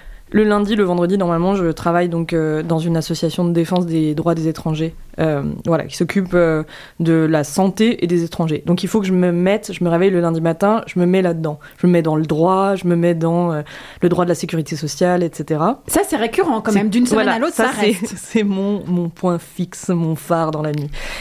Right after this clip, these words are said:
Speaker 1: Et ensuite, euh, donc ça, c'est en télétravail. Ça me fait tenir loin des patrons. <laughs> Et ensuite, euh, ça devient assez chaotique. Donc, soit, euh, j'ai, euh, par exemple, euh, des ateliers d'écriture. Donc, je dois aller, euh,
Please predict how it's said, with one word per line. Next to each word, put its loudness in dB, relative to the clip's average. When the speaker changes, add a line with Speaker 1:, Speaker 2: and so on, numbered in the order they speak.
Speaker 1:
Et 4
ensuite, 0
euh, 2
donc -2
ça, 0
c'est -4
en -2
télétravail. 0
Ça -4
me -2
fait -4
tenir -4
loin 0
des 0
patrons. -6
<laughs> 0
Et 4
ensuite, 0
euh, 0
ça 0
devient 2
assez 0
chaotique. 0
Donc, 0
soit, 0
euh, 2
j'ai, 2
euh, 0
par -4
exemple, -2
euh, -2
des 0
ateliers 2
d'écriture. -2
Donc, -2
je -8
dois 2
aller, 2
euh, -2